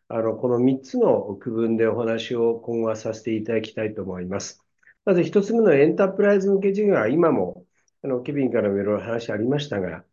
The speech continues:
まさにこのサイバーセキュリティプラットフォーム、さらにそこにエーアイパワーが加わってですね、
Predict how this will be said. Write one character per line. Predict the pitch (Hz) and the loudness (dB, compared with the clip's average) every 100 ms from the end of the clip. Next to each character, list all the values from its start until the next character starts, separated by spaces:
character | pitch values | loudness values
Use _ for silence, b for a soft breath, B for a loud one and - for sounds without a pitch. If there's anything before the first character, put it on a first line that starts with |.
| _ _ _ _ _ _ - | _ _ _ _ _ _ -2
ま | 143 | 0
さ | 139 | 2
に | 113 | 2
こ | 101 | 2
の | 101 | -2
サ | - 139 | 0 0
イ | |
バ | 139 | 0
ー | 135 | 0
セ | 147 | -2
キ | 135 | -4
ュ | 135 | -4
リ | |
テ | 139 | -6
ィ | |
プ | 139 | 0
ラ | 131 | 0
ッ | 131 | 0
ト | 131 | -2
フ | 123 120 | 0 2
ォ | |
ー | |
ム、 | 92 85 - B B B | 0 -4 -10 B B B
さ | 165 | 0
ら | 135 | 2
に | 110 | 0
そ | 110 | 0
こ | |
に | 107 104 | 0 0
エ | 127 139 | 2 2
ー | 143 | 2
ア | |
イ | 139 | 0
パ | 131 131 | 0 0
ワ | 107 | 0
ー | 90 | -4
が | 80 - - 82 _ _ _ - | -10 -16 -20 -20 _ _ _ -4
加 | 110 | 0
わ | 92 | 0
っ | 90 | -2
て | 98 | -8
で | - | -10
す | - | -14
ね、 | 87 - | -14 -14